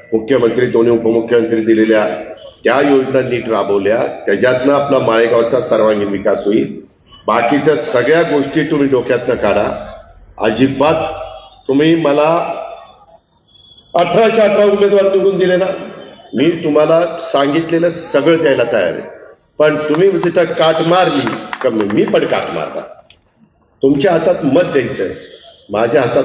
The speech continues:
निधी द्यायचंय, मग बघा काय ते. त्यामुळं जो सर्वसामान्य माणूस आहे, बारामतीकरातला काही पुढारी इकडं तिकडं असतील,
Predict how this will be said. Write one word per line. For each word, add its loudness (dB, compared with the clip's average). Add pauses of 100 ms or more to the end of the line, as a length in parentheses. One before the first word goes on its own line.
निधी 0
द्यायचंय, -4 (840)
मग -2
बघा 2
काय -4
ते. -10 (1080)
त्यामुळं 2 (400)
जो 2
सर्वसामान्य 2
माणूस 2
आहे, 2
बारामतीकरातला 0 (360)
काही 2
पुढारी 2
इकडं 0
तिकडं 0
असतील, 0